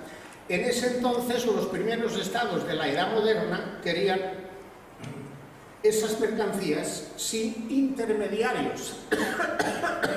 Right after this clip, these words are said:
No volien pagar comissions. Hi ha hagut reis que han cobrat comissions. Aqu-, aquells no volien comissions, aquells ho volien tots. Degut,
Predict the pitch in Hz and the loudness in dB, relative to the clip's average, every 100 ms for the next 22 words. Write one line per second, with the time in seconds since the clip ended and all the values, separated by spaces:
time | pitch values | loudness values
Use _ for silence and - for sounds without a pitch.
0 | 285 277 226 208 202 202 151 147 135 - | 0 2 4 4 4 0 0 -2 -4 -6
1 | 135 - - - - - - - - - | -8 -10 -14 -16 -18 -20 -20 -20 -20 -18
2 | - - - - - - 170 185 190 175 | -18 -16 -18 -18 -18 -8 -2 0 0 0
3 | 151 156 - 151 143 139 135 127 127 123 | 0 -2 -6 -6 -6 -6 -6 -6 -8 -8
4 | 127 123 - 120 110 107 - - - - | -10 -12 -14 -16 -16 -16 -16 -16 -16 -16
5 | - - - - 151 - 170 170 170 175 | -16 -14 -12 -10 -10 -6 -4 -4 -4 -6
6 | 160 156 147 147 139 135 143 139 151 139 | -2 -2 -2 -2 -2 -4 -6 -6 -6 -6
7 | 147 131 131 127 123 - - - - - | -6 -6 -6 -8 -10 -12 -14 -16 -18 -20
8 | - - - - - - - - - 175 | -20 -20 -20 -20 -18 -18 -20 -20 -14 0
9 | 214 214 302 302 302 | 2 4 4 2 -2